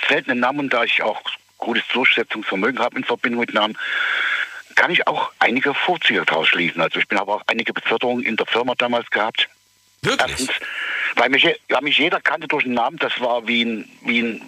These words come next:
Speaker 1: was Seltenes. Und ich konnte mich halt gut durchsetzen. Ich bin halt einer, der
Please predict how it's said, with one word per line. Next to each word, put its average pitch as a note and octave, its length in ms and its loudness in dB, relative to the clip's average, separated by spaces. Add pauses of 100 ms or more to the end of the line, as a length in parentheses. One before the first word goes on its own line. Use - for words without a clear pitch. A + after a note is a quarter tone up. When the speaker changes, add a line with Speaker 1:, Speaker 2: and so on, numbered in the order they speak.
Speaker 1:
was B2 180 0
Seltenes. D#3+ 380 0 (500)
Und A2+ 240 0 (220)
ich - 80 0
konnte G2 160 2
mich - 80 2
halt D#2 120 0
gut - 180 -2
durchsetzen. C#2+ 440 -2
Ich - 60 -4
bin - 160 0
halt - 260 2
einer, - 220 0
der - 320 2